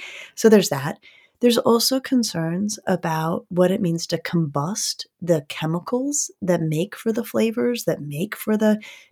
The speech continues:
different, um, you know, delicious and delightful marketing, you know, stuff that they do to get kids to wanna use vaping, that you're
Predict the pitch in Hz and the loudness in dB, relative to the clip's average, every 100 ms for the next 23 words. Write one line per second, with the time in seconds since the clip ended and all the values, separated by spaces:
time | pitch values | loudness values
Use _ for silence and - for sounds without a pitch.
0 | - 196 208 196 208 - 170 165 170 175 | 0 2 4 2 2 2 2 2 0 0
1 | 151 - - - _ _ _ - 156 147 | -2 -6 -14 -14 _ _ _ -6 -2 0
2 | 151 175 170 160 147 156 - 160 156 156 | 0 0 0 -2 -2 -4 -2 -2 0 -2
3 | 160 160 160 147 170 160 160 160 - 175 | -4 -2 -2 0 0 0 0 -2 -2 -4
4 | 151 127 135 - - _ - - _ - | -4 -6 -10 -12 -18 _ -16 -16 _ -16
5 | - 156 - 175 151 143 143 175 196 - | -4 -2 0 0 0 0 0 2 2 0
6 | 170 - 175 175 165 156 151 143 143 - | -6 -4 -4 -2 -4 -6 -8 -10 -10 -8
7 | 160 170 170 202 202 240 226 - - - | -2 -2 -2 -4 0 0 -2 -6 -20 -20
8 | - _ - 208 196 185 | -20 _ 6 8 8 6